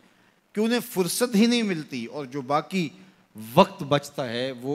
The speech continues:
उनका स्क्रीन के आगे गुजरने लगा है। तो फिर दादी अम्मा का बिस्तर वीरान हुआ और बच्चों ने वहाँ से जो सीखना है, उस दर्सगाह में जिसके उस्ताद फरंगी रूहों के बेहिस ढांचे हैं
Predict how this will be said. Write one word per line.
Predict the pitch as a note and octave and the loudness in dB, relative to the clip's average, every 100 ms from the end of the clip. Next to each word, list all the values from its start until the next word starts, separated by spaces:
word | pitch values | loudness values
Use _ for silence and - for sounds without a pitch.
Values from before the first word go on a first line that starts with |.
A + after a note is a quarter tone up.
| D#3 | -4
उनका | F3 E3 D#3+ | -6 -4 -6
स्क्रीन | - D3+ E3 G3 G#3 | -6 -6 0 2 0
के | F#3 | -2
आगे | D3 C#3+ | -4 -2
गुजरने | C3 B2+ C3 B2 A#2+ | -4 -2 -2 0 0
लगा | G#2 G#2+ A2 | 0 -2 -6
है। | A2 G#2 _ _ _ _ _ _ - | -8 -12 _ _ _ _ _ _ -10
तो | C3+ | -6
फिर | D3+ C3+ A#2+ | -4 -4 0
दादी | C3+ C#3 D3 | -2 0 -4
अम्मा | B2+ C#3 B2+ B2 _ - | -4 -4 -6 -8 _ -14
का | A#2+ | -10
बिस्तर | A#2 C3 - C3 | -8 -8 -4 -2
वीरान | B2 C3 D3+ F3+ | 0 4 6 6
हुआ | E3+ G3 F3+ A#2+ - _ _ _ _ | 4 4 4 -2 -14 _ _ _ _
और | C3+ A2+ | -4 -2
बच्चों | C3 - D#3+ | -4 -6 -8
ने | C#3 C3 | -6 -4
वहाँ | A#2+ C3 D3 | -4 -4 -6
से | - B2 | -8 -6
जो | B2 C#3+ | -2 -2
सीखना | - C#3+ - - D#3+ | -4 -8 -6 -4 -2
है, | C3 A#2 A#2+ - - - _ _ _ _ | 0 0 -2 -8 -20 -20 _ _ _ _
उस | F#3+ G#3 - - - | 2 2 -2 -14 6
दर्सगाह | E3+ G#3 - D3+ C3 C#3+ | 8 8 4 -4 2 2
में | C3 B2+ C3 - - _ _ _ | 2 -2 -4 -8 -20 _ _ _
जिसके | G#2+ G#2+ G3 - - F3+ E3+ | -8 -2 0 -2 -4 -4 -4
उस्ताद | E3+ - E3+ F3+ F#3 - | -6 2 8 8 8 4
फरंगी | - E3 F#3+ F3+ F#3+ | 2 4 4 8 10
रूहों | E3+ B3 F#3 F#3+ | 12 12 12 10
के | E3+ C3 | 4 8
बेहिस | F3+ E3 G#3+ - | 10 10 6 2
ढांचे | C#3 C3 C#3 F#3+ C3+ | 2 2 2 -2 -4
हैं | A#2 | -4